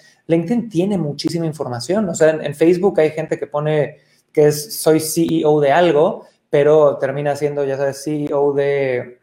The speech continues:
no sé, juguetes, Patito, y es el niño de dieciséis años desde su cochera, ¿va?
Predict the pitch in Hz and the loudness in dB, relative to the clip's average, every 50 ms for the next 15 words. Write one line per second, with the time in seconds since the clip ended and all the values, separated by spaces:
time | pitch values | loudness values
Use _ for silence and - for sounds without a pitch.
0 | _ _ _ _ 139 135 131 - 147 139 131 - - 143 131 147 151 151 156 147 | _ _ _ _ -16 -14 -8 -6 -4 -4 -4 -4 -4 -2 0 0 0 0 0 -4
1 | 147 - 135 131 - 147 143 - 151 151 143 135 135 135 127 123 123 139 139 135 | -2 -2 -4 -4 -4 -8 -4 0 0 0 0 0 -2 -4 -6 -6 -8 -8 -6 -6
2 | 127 127 135 143 147 147 147 143 135 131 135 127 131 127 - 156 151 151 151 147 | -8 -10 -12 -10 -8 -6 -4 -2 -2 -2 -2 -4 -4 -2 0 0 0 0 -2 -2
3 | 151 143 127 127 127 123 139 - - 151 143 - 196 202 190 180 185 - - - | -2 -2 -4 -4 -6 -6 -6 -2 -2 -2 0 2 4 4 4 4 4 0 -6 -12
4 | _ _ - 143 160 208 233 - - | _ _ 2 2 2 2 2 -2 -12